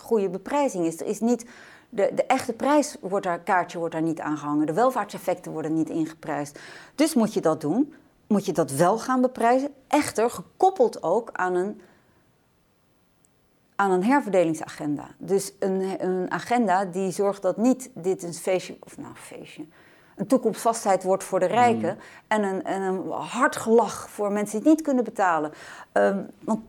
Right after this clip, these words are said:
Speaker 1: ja, d-, dan, daar schieten we helemaal niks meer op. Dan wordt klimaat in plaats van iets dat ons verbindt,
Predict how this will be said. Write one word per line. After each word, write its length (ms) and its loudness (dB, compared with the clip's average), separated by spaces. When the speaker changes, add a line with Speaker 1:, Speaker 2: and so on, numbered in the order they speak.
Speaker 1:
ja, 180 2
d-, 200 -8
dan, 340 0
daar 140 2
schieten 280 -2
we 60 -2
helemaal 300 2
niks 200 -2
meer 100 4
op. 60 0
Dan 100 -4
wordt 180 0
klimaat 460 0
in 120 -6
plaats 260 -2
van 120 -8
iets 120 -8
dat 160 -6
ons 180 -6
verbindt, 500 4